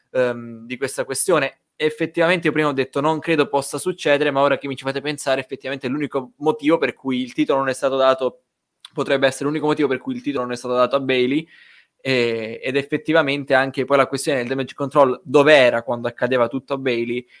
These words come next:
potrebbe far discutere veramente tantissimo. E visto che ci siamo, ehm, diciamo che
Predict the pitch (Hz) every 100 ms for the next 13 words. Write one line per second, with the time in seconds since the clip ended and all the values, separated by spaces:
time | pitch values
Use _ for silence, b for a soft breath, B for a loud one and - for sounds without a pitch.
0 | b - 139 143 139 127 135 131 120 139
1 | - - 160 - 131 123 123 - 120 120
2 | 139 135 143 208 175 151 135 - 135 139
3 | 117 120 135 180 B B B 131 135 143
4 | 131 _ _ 160 151 147 135 135 131 -